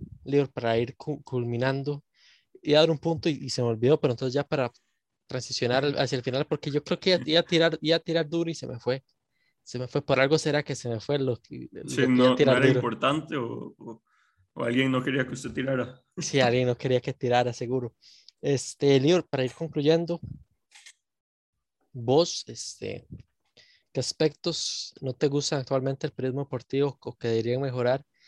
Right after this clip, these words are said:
Speaker 1: Y algunas cosas que puedas destacar o rescatar ahora que estás empapado.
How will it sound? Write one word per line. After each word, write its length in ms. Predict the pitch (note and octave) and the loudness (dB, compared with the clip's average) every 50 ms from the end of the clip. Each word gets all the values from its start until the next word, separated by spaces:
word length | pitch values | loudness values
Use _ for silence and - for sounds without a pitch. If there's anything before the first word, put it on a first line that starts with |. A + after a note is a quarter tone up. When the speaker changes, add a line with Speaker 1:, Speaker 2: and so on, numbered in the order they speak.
| - _ _ _ _ - | -20 _ _ _ _ -10
Speaker 1:
Y 200 | - D3 C3+ C3 | -4 -2 0 0
algunas 420 | B2 A2+ A#2+ B2+ C#3 C#3+ C3+ - | 0 0 0 0 0 -2 -2 -2
cosas 340 | - - D#3 D3 - D3 - | 0 0 0 0 0 -4 -8
que 100 | - C3 | -10 -12
puedas 280 | - - C3 B2+ C3 B2 | -6 -2 -2 -2 0 -2
destacar 520 | C#3 C3 - - B2 - - A#2+ C3 B2+ | -4 -8 -8 -10 -8 -4 0 0 0 0
o 100 | B2 A#2+ | -2 -4
rescatar 420 | A2+ - - - A2 - - A2+ | -8 -8 -8 -10 -4 -2 0 2
ahora 140 | A#2+ B2 C3 | 2 0 -2
que 100 | - - | -2 -6
estás 200 | A#2+ - - A#2+ | -10 -10 -8 -8
empapado. 680 | C3+ B2+ - A#2+ A#2 - B2+ A#2+ B2+ C3 C#3 C3+ - | -8 -6 -6 -6 -4 0 2 2 4 4 2 0 -4